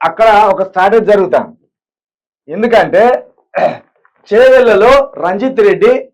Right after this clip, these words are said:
వర్సెస్ కొండా విశ్వేశ్వర రెడ్డిగా నడుస్తుంది అక్కడ ఫైట్. అక్కడ రంజిత్ రెడ్డి వర్సెస్ కొండా విశ్వేశ్వర రెడ్డి. కొండా విశ్వేశ్వర రెడ్డి ఒక పొలిటికల్ టూరిస్ట్ అక్కడ. కొండా విశ్వేశ్వర రెడ్డి బీజేపీలోకి ఎందుకు పోయింది తెలుసా?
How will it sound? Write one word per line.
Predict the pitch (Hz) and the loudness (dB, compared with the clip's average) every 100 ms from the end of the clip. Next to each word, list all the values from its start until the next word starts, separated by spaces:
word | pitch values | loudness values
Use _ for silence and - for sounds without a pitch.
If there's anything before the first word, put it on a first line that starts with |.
| _ | _
వర్సెస్ | 143 196 196 247 269 269 - _ _ _ | -2 -2 -2 2 2 2 -8 _ _ _
కొండా | 170 226 254 | -8 0 2
విశ్వేశ్వర | 226 - 196 180 | 2 0 -4 -2
రెడ్డిగా | 170 165 190 | -4 -4 -4
నడుస్తుంది | 220 160 - 156 | -6 -8 -8 -6
అక్కడ | 139 - 101 - | -6 -8 -10 -4
ఫైట్. | 156 107 _ _ _ _ _ _ _ _ _ - | -4 -6 _ _ _ _ _ _ _ _ _ -10
అక్కడ | 156 190 180 - _ _ _ | -4 0 0 -2 _ _ _
రంజిత్ | 139 196 247 | -8 -6 -6
రెడ్డి | 233 226 | -2 2
వర్సెస్ | 214 180 220 - | 2 0 -4 -8
కొండా | - 214 | -4 -2
విశ్వేశ్వర | 202 165 139 113 | -2 -4 -10 -12
రెడ్డి. | 90 _ _ _ _ | -16 _ _ _ _
కొండా | 214 262 285 | -4 0 2
విశ్వేశ్వర | 269 233 240 214 208 | 2 -2 -2 0 0
రెడ్డి | 190 175 226 | -2 -4 -4
ఒక | 269 214 | -4 -6
పొలిటికల్ | 208 180 190 208 233 220 | -8 -6 -6 -4 -4 -4
టూరిస్ట్ | 180 175 - | -8 -8 -12
అక్కడ. | 143 117 85 _ _ _ _ _ _ _ _ _ _ | -14 -12 -18 _ _ _ _ _ _ _ _ _ _
కొండా | 180 226 277 | -6 0 2
విశ్వేశ్వర | 269 254 262 247 247 | 2 0 -4 -2 0
రెడ్డి | 240 226 | 0 0
బీజేపీలోకి | 233 160 226 240 220 214 202 | -4 -6 -4 -2 0 0 0
ఎందుకు | 202 | 0
పోయింది | 202 175 | -2 -2
తెలుసా? | 147 135 - | -6 -8 -8